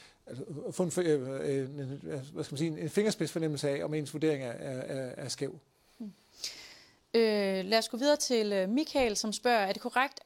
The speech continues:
Speaker 2: at boligejere, der bor i hus i kommuner med mange ejerlejligheder, kan forvente en skattelettelse?"
Speaker 1: Ja, det er rigtigt. Det er jo fordi, at, øh, det, øh,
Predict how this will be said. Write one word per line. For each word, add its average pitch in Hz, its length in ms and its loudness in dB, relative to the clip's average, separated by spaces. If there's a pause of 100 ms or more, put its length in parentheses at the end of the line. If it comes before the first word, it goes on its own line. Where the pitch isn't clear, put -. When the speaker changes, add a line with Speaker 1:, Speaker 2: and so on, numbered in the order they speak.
(140)
Speaker 2:
at 196 140 4
boligejere, 233 600 2
der 185 60 -2
bor 190 200 0
i 185 120 -2
hus 269 460 -2
i 202 60 -8
kommuner 233 440 2
med 208 120 0
mange 196 360 0
ejerlejligheder, 226 840 0
kan 214 180 -8
forvente 214 380 -4
en 202 60 -4
skattelettelse?" 185 760 -2 (640)
Speaker 1:
Ja, 147 100 0 (220)
det 190 80 4
er 160 60 2
rigtigt. 156 340 -4 (540)
Det 196 180 8
er 185 60 8
jo 180 80 4
fordi, 190 320 -2
at, 175 180 -2
øh, 147 480 2 (360)
det, 156 300 4
øh, 151 600 -4